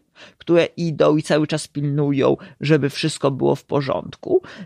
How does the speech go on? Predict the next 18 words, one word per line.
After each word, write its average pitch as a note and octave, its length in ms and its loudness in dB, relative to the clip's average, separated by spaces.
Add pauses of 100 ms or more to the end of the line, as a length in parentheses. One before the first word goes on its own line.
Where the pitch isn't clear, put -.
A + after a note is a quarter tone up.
Są G#3 240 2
to F#3+ 120 0
takie F3+ 220 -2
zwane E3 380 0
właśnie, D3+ 600 -2 (320)
y, C#3 40 -2
specjalne E3 840 0
kasty - 420 -4
do C#3+ 240 2 (260)
wyszukiwania D3+ 840 0
pożywienia, C#3+ 640 -2
ponieważ E3+ 440 -2
najpierw D#3+ 300 -2
są D#3 140 -2
kasty D#3 400 -4
zwiadowcze D3+ 760 0
i - 180 -4
tu G#3+ 280 -2